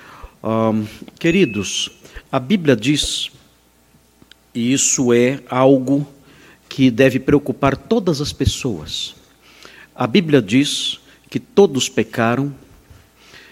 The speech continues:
e estão destituídos da glória de Deus. O apóstolo Paulo ensina isso, e isso é uma verdade que deve aterrorizar as pessoas,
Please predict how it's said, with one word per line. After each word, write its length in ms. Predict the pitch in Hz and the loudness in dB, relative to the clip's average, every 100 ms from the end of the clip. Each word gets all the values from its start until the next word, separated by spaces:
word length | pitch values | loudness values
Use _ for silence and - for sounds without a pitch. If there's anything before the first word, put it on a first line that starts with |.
| _ - | _ 0
e 120 | 131 | 2
estão 520 | 135 - - 139 139 | 4 2 2 4 4
destituídos 1400 | 123 104 185 196 - - 175 - 156 151 151 98 104 90 | 0 2 4 4 -4 -8 -6 -2 2 2 0 -4 -4 0
da 140 | 127 | 0
glória 400 | 101 107 120 120 | 2 4 6 4
de 120 | 104 | 0
Deus. 720 | 113 92 104 90 - - - - _ _ _ _ _ _ _ _ _ _ _ | -2 0 0 -2 -12 -14 -14 -18 _ _ _ _ _ _ _ _ _ _ _
O 80 | 98 | -8
apóstolo 480 | 104 - 127 123 123 | -2 2 2 2 -4
Paulo 280 | - 131 127 | 0 0 0
ensina 460 | 120 - - 123 | 0 -2 0 2
isso, 460 | 113 160 - - 80 _ _ _ _ _ _ _ - | 2 0 -4 -10 -14 _ _ _ _ _ _ _ -2
e 240 | 110 156 | 2 4
isso 720 | 208 - - - 101 92 - - | 2 0 -4 -4 -4 -6 -12 -6
é 340 | 123 120 131 131 - | 0 2 2 -2 -4
uma 280 | 123 127 131 | 2 4 4
verdade 840 | 127 117 92 123 127 113 131 143 - - - - | 2 0 0 0 0 -2 -6 -6 -12 -20 -20 -12
que 100 | - | -4
deve 560 | 127 90 120 131 113 127 | -2 2 4 4 2 0
aterrorizar 1080 | 151 - 156 127 135 147 113 127 131 120 - - _ _ - | 0 0 0 2 2 2 0 0 0 -2 -10 -20 _ _ -10
as 160 | 104 | -8
pessoas, 760 | - 110 - 104 78 - - - | -4 -4 -2 -2 -4 -6 -10 -10